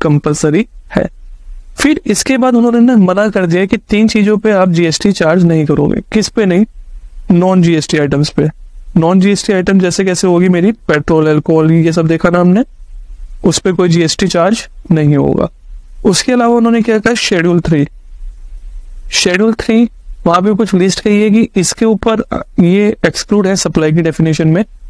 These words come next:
तो इसके ऊपर भी जीएसटी charge नहीं होगा। फिर exempt, exempt में क्या है कि government ने कुछ कहा है कि देखो भाई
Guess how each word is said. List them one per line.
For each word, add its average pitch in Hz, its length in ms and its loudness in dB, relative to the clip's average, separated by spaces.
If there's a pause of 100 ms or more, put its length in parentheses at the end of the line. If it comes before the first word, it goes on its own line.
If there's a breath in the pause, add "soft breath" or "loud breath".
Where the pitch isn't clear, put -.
(120)
तो 202 80 4
इसके 180 220 0
ऊपर 180 220 -2
भी 190 120 2
जीएसटी 170 420 2
charge 190 460 -2 (100)
नहीं 160 220 2
होगा। 143 260 0 (580)
फिर 240 260 0 (140)
exempt, 160 580 0 (2500)
exempt 185 520 2
में 240 140 2
क्या 233 180 0
है 226 120 0
कि 233 140 0
government 196 500 2
ने 220 60 2
कुछ - 260 -2
कहा 180 240 0
है 196 120 2
कि 220 120 0
देखो 214 240 0
भाई 202 340 2